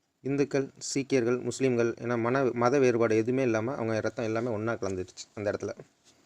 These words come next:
இந்த ஜாலியன் வாலாபாக் படுகொலையை கண்டிச்சு ரவீந்திரநாத் தாகூர்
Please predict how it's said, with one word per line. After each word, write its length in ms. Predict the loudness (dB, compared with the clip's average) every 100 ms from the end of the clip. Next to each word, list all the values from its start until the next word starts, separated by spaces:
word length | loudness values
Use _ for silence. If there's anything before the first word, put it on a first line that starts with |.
| _ _ _ _ _ _ _ _ _ -8
இந்த 240 | -2 0
ஜாலியன் 340 | 0 0 0 0
வாலாபாக் 300 | 0 0 -2
படுகொலையை 360 | -2 2 0 0
கண்டிச்சு 300 | -2 -2 -4 -8 _ _ _ _ _ _ -4
ரவீந்திரநாத் 480 | 0 0 2 0 2
தாகூர் 280 | 0 0